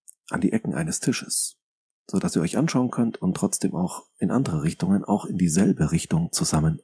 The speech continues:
schauen könnt. Du kannst deine Kooperationsbescheit-, äh, Bereitschaft auch zum Beispiel dadurch zeigen, dass du bei den Details, die dir jetzt nicht so wichtig sind, auch von dir aus nachgibst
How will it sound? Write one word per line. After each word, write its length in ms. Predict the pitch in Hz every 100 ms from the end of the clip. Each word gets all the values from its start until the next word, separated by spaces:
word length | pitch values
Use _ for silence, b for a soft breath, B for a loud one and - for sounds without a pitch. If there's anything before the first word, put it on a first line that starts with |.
| _
schauen 300 | - - 170
könnt. 320 | - - - - - B B B B B B B B B B B
Du 80 | -
kannst 300 | - 190 -
deine 220 | 127 123
Kooperationsbescheit-, 1080 | 120 123 117 107 127 139 - 127 117 113 - - -
äh, 100 | -
Bereitschaft 640 | - 95 113 - 113 -
auch 140 | 196
zum 160 | - 185
Beispiel 180 | 180 170
dadurch 340 | - 190 190
zeigen, 420 | - 92 185 185 - - B B B B
dass 340 | 156 92 165
du 100 | -
bei 180 | 135 82
den 320 | 80 110 202
Details, 800 | 95 95 - 95 214 - - - - -
die 80 | -
dir 180 | - 147
jetzt 200 | - -
nicht 240 | 170 -
so 140 | -
wichtig 340 | - - - -
sind, 340 | 95 117 - - B B B B
auch 200 | - 117
von 260 | - 120 113
dir 220 | 127 143
aus 300 | 170 170 - -
nachgibst 1000 | - 82 90 117 - - - - - -